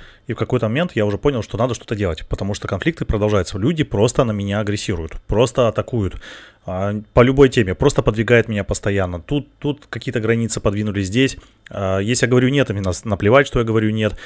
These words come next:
Они продолжают на меня давить, высмеивать, стебать. Мой самый лучший друг стебал меня постоянно, высмеивал, а, пока не прекратил с ним общение. Но я понял, что всё это не имеет значения. Можно прекратить общение со всеми этими людьми.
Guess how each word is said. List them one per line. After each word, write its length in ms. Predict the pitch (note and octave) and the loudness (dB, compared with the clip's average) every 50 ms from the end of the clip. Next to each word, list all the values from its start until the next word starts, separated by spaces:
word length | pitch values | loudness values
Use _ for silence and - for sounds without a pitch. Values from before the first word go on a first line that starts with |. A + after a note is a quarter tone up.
| - - _ | -20 -14 _
Они 180 | - A2 A2 | -4 -4 -2
продолжают 460 | G2 - G2 F#2+ F#2+ F#2+ G2 F#2+ F#2 - | 0 0 0 2 2 2 2 2 0 -2
на 60 | F#2 | -4
меня 160 | F#2+ F#2+ F#2+ | -4 -2 0
давить, 340 | G2 G#2 A2 D3+ D#3+ - - | 0 0 0 0 -2 -4 -2
высмеивать, 540 | A#2+ G#2+ - - C3 D3+ D3 C3+ A#2 G#2 - | -4 -4 -2 -2 0 0 2 2 2 0 -2
стебать. 480 | - - G#2 G2+ A#2+ C3 C3+ - - | -4 -4 0 2 4 4 4 4 0
Мой 200 | A2+ A2+ A2 G#2+ | -6 -4 -4 -2
самый 220 | - - G2+ G2 G2+ | 0 -2 -2 -2 -2
лучший 260 | G2+ G2 - - G#2+ | -4 -4 -4 -4 -2
друг 220 | B2+ D#3+ F3 D#3 | 0 0 -2 -2
стебал 320 | - - - C3 C#3+ C#3+ C#3 | -4 -4 0 2 2 2 2
меня 160 | C3 B2+ A#2+ | 2 0 0
постоянно, 380 | B2 A2 - B2 A#2+ A#2 A2 | 0 0 2 2 2 2 2
высмеивал, 560 | G#2 G#2+ - - A#2 A2+ A2+ A2 G#2+ G#2 G2 - - - - - - - - - | 0 -2 -4 -2 -2 0 2 2 2 0 0 -4 -8 -20 -20 -20 -20 -20 -12 -8
а, 260 | G#2 F#2+ F#2+ F#2+ F#2+ | -4 -2 0 0 0
пока 260 | F#2+ - F#2 - A2 | 0 -2 0 0 0
не 100 | G2+ G2+ | 0 0
прекратил 480 | F#2+ - G2+ F#2 - G2+ G2 - A2 G2 | 0 -2 -2 -2 -2 -4 -2 -2 -2 -4
с 80 | - - | -4 -4
ним 100 | G#2 F#2+ | -4 -4
общение. 420 | F#2 - - A2 F#2+ F#2+ F#2 F#2 | -4 -4 -4 -4 -2 -2 -4 -4
Но 120 | A2 B2+ | -2 2
я 100 | C#3 C#3+ | 2 2
понял, 300 | C3+ - F3 F#3 E3+ C3+ | 2 4 2 0 2 0
что 280 | - - B2 A#2 A2 G#2 | 0 2 2 2 2 2
всё 140 | - - D3 | 2 0 0
это 140 | C3+ C3+ B2 | 0 0 -2
не 40 | |
имеет 140 | B2 B2 A#2+ | -2 -2 0
значения. 340 | A2+ A#2 A2+ - B2 G2 F#2+ | 0 0 0 0 0 0 2
Можно 220 | A2 D#3+ E3 D3+ | 2 2 2 2
прекратить 480 | B2 - B2 A2 - C3+ C#3+ - B2 G#2 | 2 0 0 -2 -2 -4 -4 -4 -4 -6
общение 300 | F#2+ - - A#2 G2+ F#2+ | -6 -4 -2 -2 -2 -2
со 100 | - G2+ | -4 -4
всеми 240 | - - A#2+ G2+ F#2+ | -4 -2 -2 -2 -4
этими 300 | F#2 - G#2 G#2 G2 - - - - - - - | -6 -6 -6 -6 -6 -6 -8 -14 -18 -20 -8 -2
людьми. 360 | - A2 G#2 B2 F#3 G3+ F#3+ | -2 -2 0 2 0 0 0